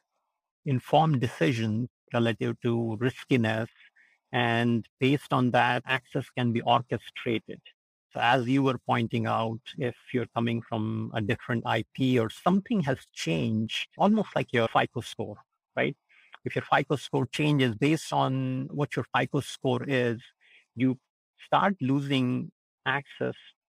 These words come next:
to lines of credit. Similarly, when your risk index changes, you should lose, start losing or gaining,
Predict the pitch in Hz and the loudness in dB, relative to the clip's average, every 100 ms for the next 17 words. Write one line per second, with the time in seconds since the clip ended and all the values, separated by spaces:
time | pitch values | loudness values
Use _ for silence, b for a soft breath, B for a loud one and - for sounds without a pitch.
0 | _ - 123 117 120 120 - 120 - 143 | _ -4 0 2 2 0 -4 -10 -6 -6
1 | 165 147 - - 190 180 131 123 113 113 | -4 -8 -16 0 2 4 2 2 -2 -2
2 | 131 127 123 123 - 123 120 110 139 - | -2 0 0 -2 -2 -2 -2 -2 -2 -4
3 | - 123 113 120 - - 175 139 107 117 | -2 0 0 -2 -8 -4 2 2 2 -2
4 | 120 - _ b b b _ 147 - 214 | -8 -16 _ b b b _ -4 0 2
5 | 214 107 - _ _ - 127 156 139 - | 2 0 -12 _ _ -6 0 2 2 -4
6 | - _ _ _ - 180 170 139 139 127 | -20 _ _ _ 0 0 2 0 0 0
7 | 123 113 120 - _ _ _ _ _ _ | -2 -4 -6 -12 _ _ _ _ _ _
8 | - 190 131 113 113 180 | 2 4 4 2 0 -6